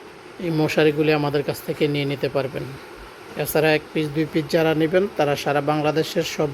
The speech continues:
জায়গায় cash on ডেলিভারিতে এই প্রোডাক্টগুলি পাবেন। শুধু ডেলিভারি চার্জটা অগ্রিম প্রদান করে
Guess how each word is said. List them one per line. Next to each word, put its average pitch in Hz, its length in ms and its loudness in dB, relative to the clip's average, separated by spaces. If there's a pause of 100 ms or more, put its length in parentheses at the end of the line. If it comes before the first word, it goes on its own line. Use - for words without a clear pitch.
জায়গায় 160 280 4 (120)
cash 156 260 0
on 151 100 0
ডেলিভারিতে 147 520 2
এই 147 140 4
প্রোডাক্টগুলি 147 420 0
পাবেন। 160 320 2
শুধু 165 280 0
ডেলিভারি 151 500 4
চার্জটা 147 420 -2
অগ্রিম 147 260 0
প্রদান 151 340 0
করে 175 220 4